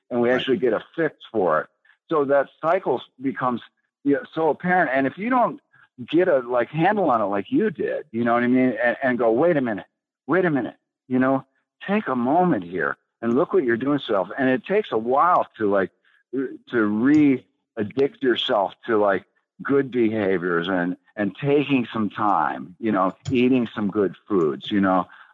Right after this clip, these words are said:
Speaker 1: uh, letting people be, not having to control everybody. You know what I mean?
Speaker 2: Right.
Speaker 1: It's like, maybe I'll take that, this, all the time I'm trying to take to control the world and all this stuff that's out of my control.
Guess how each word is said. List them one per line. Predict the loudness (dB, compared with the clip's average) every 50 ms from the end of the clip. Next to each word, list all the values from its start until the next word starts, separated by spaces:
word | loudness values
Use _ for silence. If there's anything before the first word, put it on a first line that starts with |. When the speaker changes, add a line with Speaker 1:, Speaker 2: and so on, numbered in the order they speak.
| -2
Speaker 1:
uh, | 0 0 2 0 0
letting | -2 0 0 2 2 2 2 2 -2 -4
people | -4 -6 -8 -6 -2 -2 -2
be, | -2 0 2 4 4 4 4 2
not | 2 2 0 0 0
having | 0 -2 -2 -2
to | -4 -6 -6
control | -8 -10 -12 -8 -4 -2 0 2 2 2
everybody. | 2 0 0 -4 -4 -4 -4 -6 -6 -6 -8 -14 -18 _ _ _ -4
You | -2 0
know | 2 2
what | 2 2
I |
mean? | 2 0 2
Speaker 2:
Right. | 0 0 -2 -4 _ -20 -20 _ _ _
Speaker 1:
It's | -8 -6 -4
like, | -2 -2 -2 -2 -2 -6 _ _ _ _ _
maybe | -4 -4 -2
I'll | -2 -4
take | -4 -4 -6 -6 -4 -2
that, | -2 -2 -2 -4
this, | -8 -10 -12 -10 -4
all | -2 -2 0
the | 0 -2
time | -4 -2 0 2 2 2
I'm | 2 0
trying | -2 -4 -2 -2 -2 -2
to | -6
take | -6 -6 -4 -4 -4 -6 -10
to | -12
control | -10 -8 -8 -6 -4 -2 0 0 0
the | 0 0
world | 0 0 0 0 2 0 0 0
and | 0
all | 0 0 0
this | 0 -2 -4
stuff | -6 -6 -6 -4 -4
that's | -6 -6 -6 _ -4
out | -2 -2 0 0
of | 0
my | 0 0 2 0 0 -2
control. | -4 -8 -10 -8 -4 -2 0 0 0 0 -2 -6